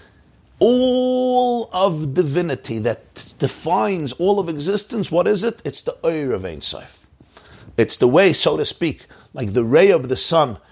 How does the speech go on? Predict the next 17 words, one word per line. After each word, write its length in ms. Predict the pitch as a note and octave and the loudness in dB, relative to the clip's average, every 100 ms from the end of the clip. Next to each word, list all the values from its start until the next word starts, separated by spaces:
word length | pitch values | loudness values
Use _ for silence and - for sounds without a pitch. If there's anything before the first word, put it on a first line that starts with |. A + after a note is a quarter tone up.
| _ | _
that 140 | A#2+ | -8
extends 760 | A2+ - - E3 G#3 E3 A2 - _ _ - | -8 -6 -4 0 0 -2 -8 -12 _ _ -8
and 180 | B2 B2+ | -8 -2
animates 540 | C#3+ G3+ A3 E3 A#2+ - | 2 2 2 -2 -6 -6
and 120 | A#2 | -10
creates 520 | - D3+ E3+ F#3+ - | -6 -2 0 0 -2
all 300 | - D#3+ F3+ | -4 -2 0
of 120 | D#3+ | -2
the 80 | C#3 | -4
world. 340 | C3+ A#2+ A2 - | -2 -2 -4 -8
It 80 | - | -2
comes 240 | A#3 C4+ | 0 2
from 140 | - F#4 | 0 -2
Hashem, 280 | - B3 | 0 0
it's 120 | D#3+ D#3+ | -2 -4
all 140 | D#3+ | -4
Hashem. 380 | D#3 - F3 | -6 -8 -8